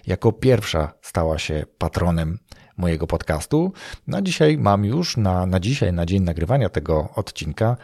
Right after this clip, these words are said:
trzydziestu pięciu patronów, którzy wspierają oba moje podcasty, czyli Rozwój Osobisty dla Każdego i Bajkowy Podcast.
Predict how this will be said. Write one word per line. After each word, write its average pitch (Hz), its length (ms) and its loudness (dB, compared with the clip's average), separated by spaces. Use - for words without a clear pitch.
trzydziestu 120 960 0
pięciu 101 480 -4
patronów, 87 500 -2
którzy 76 320 -4
wspierają 80 500 -2
oba 87 240 -2
moje 78 300 -4
podcasty, 76 480 -6
czyli - 280 -8
Rozwój 110 340 0
Osobisty 76 440 -6
dla 107 140 -2
Każdego 117 640 2
i 117 240 -2
Bajkowy 87 420 -2
Podcast. - 540 -14